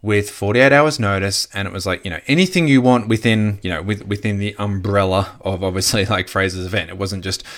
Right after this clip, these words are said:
I couldn't talk about our dog, I couldn't talk about the human body, I couldn't talk about footy or anything like that, like, other things that I love, but I could talk about using your business income to create financial freedom.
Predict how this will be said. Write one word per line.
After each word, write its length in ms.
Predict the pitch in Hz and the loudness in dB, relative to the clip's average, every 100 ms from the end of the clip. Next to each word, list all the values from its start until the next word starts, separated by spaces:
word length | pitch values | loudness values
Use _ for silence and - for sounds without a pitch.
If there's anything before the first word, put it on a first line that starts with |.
| - | -10
I 80 | 98 | -6
couldn't 240 | - 104 95 | -2 -2 0
talk 200 | 104 92 | -2 0
about 240 | 92 90 | -2 0
our 120 | 98 | 0
dog, 360 | 92 92 95 90 | 0 -2 -2 -4
I 40 | |
couldn't 260 | 90 101 92 | -6 -6 -4
talk 140 | 98 | -4
about 180 | 90 85 | -2 -4
the 60 | 92 | -6
human 300 | - 98 90 | -6 -6 -4
body, 320 | 98 95 95 | -2 -2 -2
I 60 | |
couldn't 220 | 92 95 90 | -4 -6 -4
talk 160 | 95 | -4
about 220 | 90 90 | -2 -4
footy 340 | - 107 98 92 | -4 -4 -2 -2
or 60 | |
anything 260 | 92 90 101 | -2 -4 -4
like 140 | 95 | -4
that, 260 | 95 90 - | -2 -2 -2
like, 180 | 95 - | -6 -4
other 140 | 101 | -4
things 240 | 92 101 92 | -2 -2 0
that 100 | 98 | 0
I 60 | |
love, 280 | 98 170 208 - - - - - - | 6 6 4 -4 -20 -20 -20 -20 -4
but 180 | - 117 | 2 2
I 100 | 113 | 2
could 380 | 113 - 135 131 - - | 2 4 4 2 -10 -12
talk 360 | - 123 117 - | 0 2 2 -2
about 380 | 104 101 104 - - _ _ - | 2 4 4 0 -12 _ _ -12
using 440 | - 117 113 113 107 | 0 2 4 2 2
your 140 | 104 | 0
business 480 | 92 110 127 160 143 | 2 2 2 2 -2
income 680 | 117 110 104 110 98 98 95 - | -2 -4 -2 -2 -2 -4 -6 -10
to 180 | - 113 | -2 -2
create 320 | - 104 101 | 0 2 2
financial 420 | - 101 92 87 92 | 2 -2 -2 -2 -6
freedom. 380 | - 82 87 | -6 -6 -8